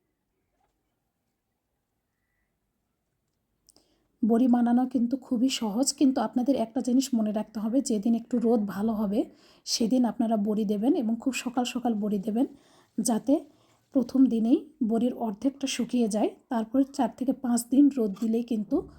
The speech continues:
খুব ভালোভাবে বড়ি শুকিয়ে যাবে এবং খুব ভালোভাবে সেদ্ধ হবে। তো এই ছিল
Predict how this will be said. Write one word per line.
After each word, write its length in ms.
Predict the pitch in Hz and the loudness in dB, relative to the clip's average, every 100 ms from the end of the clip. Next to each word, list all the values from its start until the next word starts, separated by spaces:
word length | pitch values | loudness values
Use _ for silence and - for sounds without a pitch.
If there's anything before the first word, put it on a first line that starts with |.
| - - | -20 -6
খুব 140 | 277 202 | -4 -2
ভালোভাবে 460 | 190 233 233 240 226 208 | -2 -2 -2 -2 -2 0
বড়ি 160 | 214 | -2
শুকিয়ে 380 | 226 220 - 240 | -4 -6 -2 -2
যাবে 300 | 226 220 247 415 - _ _ | 0 0 0 -2 -10 _ _
এবং 260 | 453 214 247 403 _ _ _ _ _ _ _ | -6 -2 -2 -4 _ _ _ _ _ _ _
খুব 140 | - 214 202 | -4 -4 -2
ভালোভাবে 480 | 214 226 220 202 339 - - - | 0 0 0 0 -2 -4 -10 -6
সেদ্ধ 300 | - 220 185 233 | -4 -4 -4 -4
হবে। 240 | 233 202 320 - _ _ _ _ _ _ - _ _ _ - | -2 -2 -2 -6 _ _ _ _ _ _ -20 _ _ _ -4
তো 80 | 269 254 | 0 2
এই 80 | 262 262 | 2 2
ছিল 180 | 277 | 0